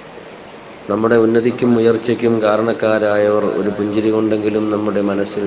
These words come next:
സന്തോഷം വിതറിയ സർവ്വ മുഅ്മിനീങ്ങളുടെ സർവ്വ പാവങ്ങളും അല്ലാഹു സുബ്ഹാനഹു വ തആല പുറത്തു നൽകി അനുഗ്രഹിക്കുമാറാകട്ടെ. പ്രിയപ്പെട്ട സഹോദരി സഹോദരന്മാരെ, എൻ്റെ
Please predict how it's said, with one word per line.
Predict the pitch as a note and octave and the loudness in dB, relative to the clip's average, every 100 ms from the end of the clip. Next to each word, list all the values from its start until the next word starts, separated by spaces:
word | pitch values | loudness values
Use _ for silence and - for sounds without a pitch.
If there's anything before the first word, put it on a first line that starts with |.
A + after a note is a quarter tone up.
| G2+ | -4
സന്തോഷം | G2+ G2+ G#2 G#2 G#2 F2+ | -4 -2 -2 -2 -4 -4
വിതറിയ | F#2+ G2 F#2+ F#2 D#2+ - - | -2 0 0 0 -2 -6 -4
സർവ്വ | G2 G2 G2 | -2 -2 -2
മുഅ്മിനീങ്ങളുടെ | F#2+ G2 G#2 G2+ G2 F#2 F#2 F#2+ | -2 -2 -2 -2 -2 -4 -4 -4
സർവ്വ | F#2+ G2 F#2+ - | -4 -2 -4 -2
പാവങ്ങളും | F#2+ G2 G2+ F#2+ F#2+ F#2 F#2+ G2 G2+ G2 - - - - | -2 0 0 -2 -2 -6 -10 -12 -14 -14 -16 -18 -16 -6
അല്ലാഹു | F#2 F#2+ F#2+ F#2 | 0 0 0 -4
സുബ്ഹാനഹു | F#2 F#2 F#2 F#2+ F#2 F#2 | -4 -2 -2 -2 -2 -2
വ | F2 | -2
തആല | F2+ F2 E2 | -4 -2 -4
പുറത്തു | F2+ F2 - F2+ | -4 -4 -4 -2
നൽകി | F2 E2+ E2+ | -2 -2 -2
അനുഗ്രഹിക്കുമാറാകട്ടെ. | E2+ E2 E2 E2+ F2 E2+ E2 D#2+ E2 D#2+ E2 E2 E2 D#2+ E2 - - - - - - - - - - - - - - - - - - - - - - - - - - - - - | -2 -4 -6 -6 -6 -4 -4 -4 -6 -10 -12 -14 -16 -16 -16 -18 -18 -18 -18 -18 -18 -18 -18 -18 -18 -18 -18 -18 -20 -18 -18 -18 -18 -18 -18 -20 -20 -20 -20 -20 -20 -20 -20 -10
പ്രിയപ്പെട്ട | G2+ G2+ G2+ G2+ G2+ G2 G2 | 0 0 2 0 0 0 -2
സഹോദരി | G2+ G2 G2+ G2+ F#2+ F#2 F#2+ | -2 0 0 0 0 0 -2
സഹോദരന്മാരെ, | F#2 F#2+ F#2 F2 E2+ D#2+ E2 - F#2+ F2 E2+ - - - - - - - - - - - - - - - - - | -2 0 0 -2 -4 -6 -8 -12 -14 -14 -16 -16 -18 -18 -16 -16 -16 -18 -18 -18 -18 -16 -14 -14 -14 -18 -16 -4
എൻ്റെ | G#2+ A2 | 0 2